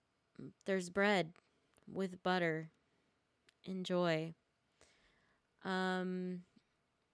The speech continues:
I really miss Colorado. It's one of my favorite states to visit. I wanna do more there. I've only been to Denver and Colorado Springs,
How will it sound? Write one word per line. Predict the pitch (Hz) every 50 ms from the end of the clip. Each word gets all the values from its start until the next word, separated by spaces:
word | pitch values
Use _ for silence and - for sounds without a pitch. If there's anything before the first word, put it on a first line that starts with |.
| _ - _ -
I | - 180
really | 180 180 175 175 170 170
miss | 175 170 165 -
Colorado. | - - - 165 156 156 160 160 165 170 175 180 185
It's | 175 165 -
one | - 156
of | 156 156
my | 156 156
favorite | 151 - 151 151 151 127 -
states | - - 156 151 151 - -
to | - 151
visit. | 151 156 156 156 156 175 180 170
I | - -
wanna | 151 156 156 151 151 151
do | - 156
more | 151 151 156 156 156
there. | 151 165 170 175 175 175 165 -
I've | 135 147 147 156
only | 156 151 151 151
been | 147 156 156 156
to | 151 147
Denver | - 156 151 151 151 156 160 160
and | 160 156 156
Colorado | - - 151 151 151 151 151 151 147 151
Springs, | 151 - - _ - 180 180 190 208 220 214 -